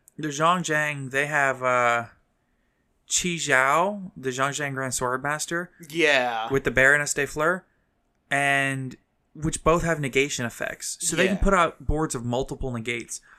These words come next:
Speaker 1: And
Speaker 2: compared to Flunderees, who's, who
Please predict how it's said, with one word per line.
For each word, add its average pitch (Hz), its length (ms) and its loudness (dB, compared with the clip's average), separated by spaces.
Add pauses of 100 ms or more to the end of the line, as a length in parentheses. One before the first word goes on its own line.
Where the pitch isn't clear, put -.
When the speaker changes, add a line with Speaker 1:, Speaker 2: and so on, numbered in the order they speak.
(300)
Speaker 1:
And 139 360 0
Speaker 2:
compared 170 440 0
to 151 240 -4
Flunderees, 170 760 -2
who's, 170 220 -8
who 156 460 -10